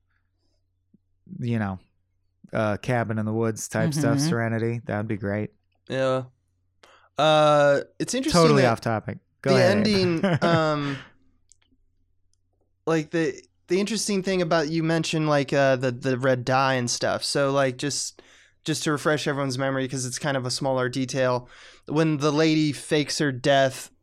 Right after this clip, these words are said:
Speaker 3: with red dye, showing that she takes a fall in the, I guess, the semifinals, um,
Speaker 1: With
Speaker 3: where
Speaker 1: the help
Speaker 3: the
Speaker 1: of the
Speaker 3: lady
Speaker 1: town
Speaker 3: in
Speaker 1: doctor who's in on
Speaker 3: court
Speaker 1: it. Yeah.
Speaker 3: face off, like, the whole town's kinda on it, in on it, and, um,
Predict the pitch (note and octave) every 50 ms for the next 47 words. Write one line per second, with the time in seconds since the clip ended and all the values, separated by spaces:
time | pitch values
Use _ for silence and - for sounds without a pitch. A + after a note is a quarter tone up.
0 | _ - - D3 D3 C3+ - C3+ C#3+ C#3 C3+ B2+ B2 B2 - _ D#3+ D3+ D#3+ D#3+
1 | D3 C#3+ C3+ C3 B2+ B2+ B2 B2 - - - - - _ _ - - - F3+ E3+
2 | E3 D#3 D#3 D3+ C#3 - - C#3+ - E3 D#3 - - C#3 - - D3 C#3+ C#3+ C#3
3 | C3+ C3+ C3 B2+ B2 - - C3+ B2 C3+ C3 - - - A#2+ - - - A#2+ B2+
4 | B2+ B2+ C3+ C3+ - C#3 C3+ C#3 C#3+ C#3+ D3 D3 D3+ D3 C#3+ - - - - -
5 | - - C#3 C#3+ C#3+ C#3+ C#3 C#3 C3+ C#3 C3+ A#2 - C3 C3+ C3 C#3 C3+ C#3+ C#3+
6 | C#3+ C#3+ C3+ B2+ C3+ C3+ C3+ C3+ C3 B2+ C3 C3 C#3 C#3 C#3+ - - C#3+ C#3+ C3+
7 | C3+ B2+ A2+ A#2+ B2+ C3 B2+ D#3+ D#3 D3+ D3 B2 A#2+ - - - A#2+ A2+ A2 D#3+
8 | D3+ D3 - D#3+ D3 C#3+ D#3+ D#3 D3 A#2+ D#3+ D3 F#3 F3 F3+ - E3+ D#3 D#3 D#3
9 | D3+ - E3+ D#3 D3+ C#3 C3 C#3 D3+ D#3+ E3 E3 - - - - - - - -
10 | D#3+ E3+ E3+ F3 E3+ E3+ E3+ F3 E3+ D#3+ - - D#3+ D#3 D#3 D3+ D3 C#3 D3+ D3
11 | D3 D3 D3 C#3+ C#3+ C#3 C3+ C3+